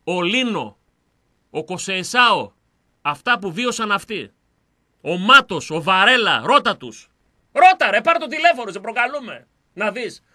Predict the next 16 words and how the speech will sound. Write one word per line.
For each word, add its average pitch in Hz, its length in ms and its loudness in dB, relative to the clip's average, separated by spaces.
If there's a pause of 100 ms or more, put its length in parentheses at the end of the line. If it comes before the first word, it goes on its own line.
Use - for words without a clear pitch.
αυτό 185 440 -2
που 254 120 -10
θα 220 140 4
ζεις 247 260 -4
εδώ, 247 400 2 (300)
δεν 262 200 2
θα 285 160 -2
το 262 100 2
έχεις 269 260 0
ζήσει 214 360 -6
πουθενά, 226 560 -2
δεν 226 160 -2
θα 247 100 -6
το 247 80 -6
έχεις 254 120 -10
φανταστεί. 202 640 -8